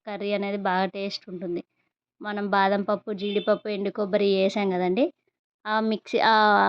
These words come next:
ఆ మిశ్రమం అంతా ఈ ముక్కలకు బాగా పట్టి టేస్ట్ అనేది బాగా వస్తుంది. ఇలా కలుపుతూ ఉండాలి మధ్యలో. ఇప్పుడు దీంట్లో ఒక టమాటాను తీసుకొని దాన్ని మిక్సీ పట్టి ఆ టమాటా సూప్‌ను కూడా ఇందులో వేయాలండి.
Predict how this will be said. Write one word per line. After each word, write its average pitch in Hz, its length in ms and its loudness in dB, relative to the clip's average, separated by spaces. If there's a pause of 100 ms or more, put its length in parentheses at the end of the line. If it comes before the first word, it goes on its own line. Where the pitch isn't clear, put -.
(1080)
ఆ 220 120 -4
మిశ్రమం 226 540 0
అంతా 220 300 0
ఈ 226 160 4
ముక్కలకు 214 460 -2
బాగా 190 320 0
పట్టి 196 280 -2 (220)
టేస్ట్ 208 340 -10
అనేది 208 240 -10
బాగా 185 240 -4
వస్తుంది. 190 440 -6 (160)
ఇలా 208 220 -6 (100)
కలుపుతూ 196 440 -14
ఉండాలి 190 260 -6
మధ్యలో. 185 380 -2 (160)
ఇప్పుడు 220 360 -10
దీంట్లో 208 380 -4 (760)
ఒక 220 140 -6
టమాటాను 208 560 0
తీసుకొని 202 480 -6 (120)
దాన్ని 202 300 -4
మిక్సీ 202 360 -6
పట్టి 208 320 -4 (540)
ఆ - 140 -6
టమాటా 202 540 -4
సూప్‌ను 208 400 -6
కూడా 202 180 -2
ఇందులో 190 280 -2
వేయాలండి. 180 540 -2